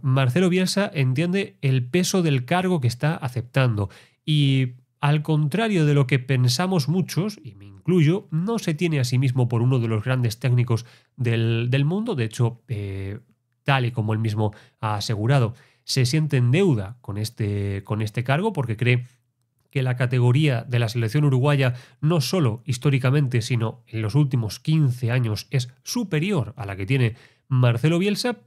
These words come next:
pero al mismo tiempo creo que si acepta este cargo es porque se ve con la capacidad para llevar a cabo los objetivos marcados. También ha dicho,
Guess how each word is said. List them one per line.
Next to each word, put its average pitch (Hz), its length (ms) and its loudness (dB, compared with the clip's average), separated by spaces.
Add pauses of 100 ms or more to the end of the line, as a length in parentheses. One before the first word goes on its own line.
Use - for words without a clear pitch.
(120)
pero 196 320 0 (180)
al 120 260 2
mismo 156 460 2
tiempo 190 480 0 (320)
creo 180 380 0
que 156 160 2
si 147 400 0
acepta 123 720 -2 (200)
este 151 360 -2
cargo 180 260 -2
es 190 80 -2
porque 147 280 -2
se 135 120 2
ve 175 160 -2
con 165 200 0
la 135 140 0
capacidad 135 760 -2 (200)
para 135 200 0
llevar 143 240 2
a 156 80 0
cabo 180 360 -2 (100)
los 123 180 0
objetivos 123 680 0
marcados. 101 680 -14 (520)
También 208 240 2
ha 220 40 2
dicho, 208 440 -2